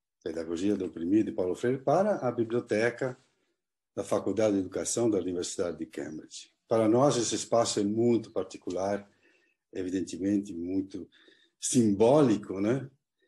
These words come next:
Porque aqui também esteve Paulo Freire muito tempo, alguns anos, né, no final da vida dele, organizando conosco a programação do Instituto Paulo Freire,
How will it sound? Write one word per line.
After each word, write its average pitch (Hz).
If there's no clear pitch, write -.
Porque 98
aqui 104
também 117
esteve 113
Paulo 98
Freire 101
muito 110
tempo, 107
alguns 101
anos, 131
né, 92
no 92
final 101
da 90
vida 95
dele, 110
organizando 117
conosco 120
a 110
programação 107
do 104
Instituto 107
Paulo 92
Freire, 113